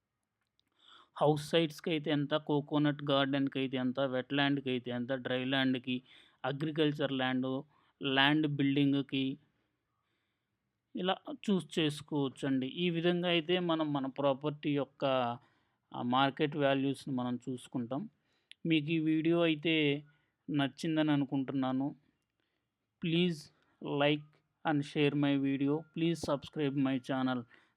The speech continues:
థాంక్స్ అండి. ధన్యవాదములు. మరొక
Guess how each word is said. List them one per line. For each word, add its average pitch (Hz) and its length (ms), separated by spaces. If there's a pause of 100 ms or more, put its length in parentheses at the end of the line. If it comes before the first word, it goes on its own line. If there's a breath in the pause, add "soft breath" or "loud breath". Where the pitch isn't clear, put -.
(120)
థాంక్స్ 147 360
అండి. 131 280 (240)
ధన్యవాదములు. 135 840 (460 soft breath)
మరొక 147 380